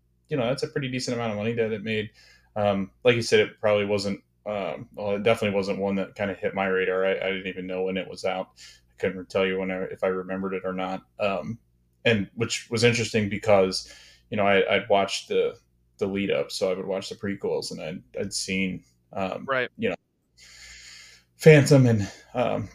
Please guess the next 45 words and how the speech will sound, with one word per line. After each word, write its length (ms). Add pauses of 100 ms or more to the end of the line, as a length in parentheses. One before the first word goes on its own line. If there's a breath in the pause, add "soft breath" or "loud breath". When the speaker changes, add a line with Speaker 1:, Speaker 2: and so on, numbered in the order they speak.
(120)
Speaker 1:
Clone 240
War, 180
or, 300
uh, 200 (120)
Clone 260
Wars, 400
uh, 220
Attack 320
of 60
Clones. 400
So 340 (120)
again, 300
I, 200 (140)
I, 160 (600)
I 80
find 260
it 80
interesting 580
that 280
this 360
wasn't 400
as 280
big 280
at 100
the 80
time, 240
but 100
I 40
guess, 520
I 40
don't 100
know, 160
it, 220
it 200
seems 380
like, 380 (520)
I 40
mean, 100
honestly, 400
this 200
kind 340
of, 220 (960)
I, 140
I 140
guess, 520